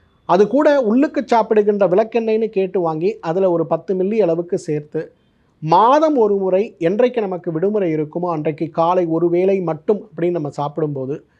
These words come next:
அன்று ஒரு நாள் உடல்ல இருக்கக்கூடிய கழிவுகள் உடலை விட்டு வெளியேறுவதை பார்க்கலாம். எந்த அளவுக்கு அந்த கழிவுகள் வெளியேறும்னா கருப்பு நிறமாக திரும்ப கழிப்பறைக்குள்ள போக முடியாத அளவுக்கு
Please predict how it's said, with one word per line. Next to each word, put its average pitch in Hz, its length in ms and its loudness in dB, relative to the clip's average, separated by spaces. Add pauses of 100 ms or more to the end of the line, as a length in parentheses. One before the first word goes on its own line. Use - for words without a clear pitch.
(160)
அன்று 285 420 2
ஒரு 233 160 4
நாள் 214 260 2
உடல்ல 214 340 0
இருக்கக்கூடிய 160 520 -4
கழிவுகள் 226 520 -2
உடலை 190 360 -2
விட்டு 170 240 -8
வெளியேறுவதை 147 580 -6
பார்க்கலாம். - 460 -18 (520)
எந்த 220 360 4
அளவுக்கு 262 340 4
அந்த 208 180 0
கழிவுகள் 202 500 0
வெளியேறும்னா 170 800 -2
கருப்பு 240 400 -2
நிறமாக 175 720 -4 (840)
திரும்ப 226 340 2
கழிப்பறைக்குள்ள 220 760 0
போக 214 320 0
முடியாத 196 460 -2
அளவுக்கு 196 580 -2